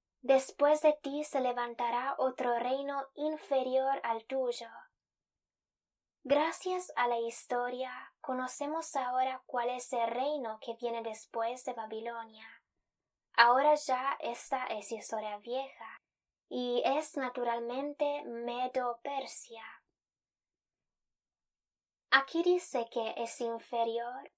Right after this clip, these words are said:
porque Medo-Persia era inferior como reino a Babilonia. Después sabemos que, después de Persia,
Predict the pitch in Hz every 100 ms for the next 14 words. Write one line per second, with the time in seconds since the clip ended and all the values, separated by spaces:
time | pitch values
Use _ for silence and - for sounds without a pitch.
0 | _ _ _ - 269 277 277 285 277 269
1 | 285 294 - - 220 220 - 240 226 220
2 | - 240 233 - 254 285 311 262 220 -
3 | - 233 220 208 202 - 220 277 269 220
4 | 214 214 214 214 214 214 214 208 214 220
5 | 220 - _ _ _ _ _ _ _ _
6 | _ _ _ _ _ _ _ _ - 269
7 | 269 - 285 277 311 339 - - 269 262
8 | 302 330 - - 233 220 220 - 220 214
9 | - 240 240 262 262 254 233 - - 262
10 | 285